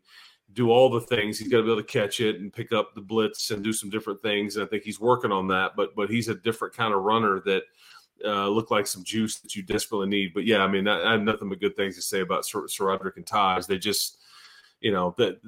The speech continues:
the, the, the, everybody's kinda got this flaw on this, on this offense. And you,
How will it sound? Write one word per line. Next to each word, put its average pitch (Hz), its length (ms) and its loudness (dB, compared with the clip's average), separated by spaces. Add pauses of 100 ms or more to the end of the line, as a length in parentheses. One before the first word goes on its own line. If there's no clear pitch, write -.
(100)
the, 113 300 0
the, 123 120 6
the, 117 440 2
everybody's 143 540 8
kinda 135 300 4
got 123 260 4
this 120 160 0
flaw 110 580 4
on 104 100 0
this, 104 260 0
on 107 160 0
this 104 180 0
offense. 110 540 -2
And 104 100 -6
you, 104 80 -10